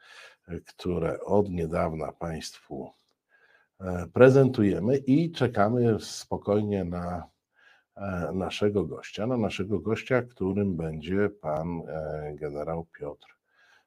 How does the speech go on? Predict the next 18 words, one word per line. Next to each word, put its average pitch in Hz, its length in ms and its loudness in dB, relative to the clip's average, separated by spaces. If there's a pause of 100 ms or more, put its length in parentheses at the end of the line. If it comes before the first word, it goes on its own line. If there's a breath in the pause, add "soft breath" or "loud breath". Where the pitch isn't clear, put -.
(120)
e, 73 320 -8 (100)
Pytel, 101 540 0 (180)
były 82 640 -4
szef, - 680 -8
e, 85 260 -8
służby 87 480 -8
kontrwywiadu 76 920 -6 (680 soft breath)
wojskowego. 82 1300 2 (580 loud breath)
E, 92 400 4 (240)
gdzieś 90 400 -6
mam 85 240 -4
nadzieję, 82 580 0
że 82 200 -4
łącza 87 600 0
nas, 80 680 -6 (640)
e, 85 840 -2
nie 107 260 6
zawiodą. 87 720 0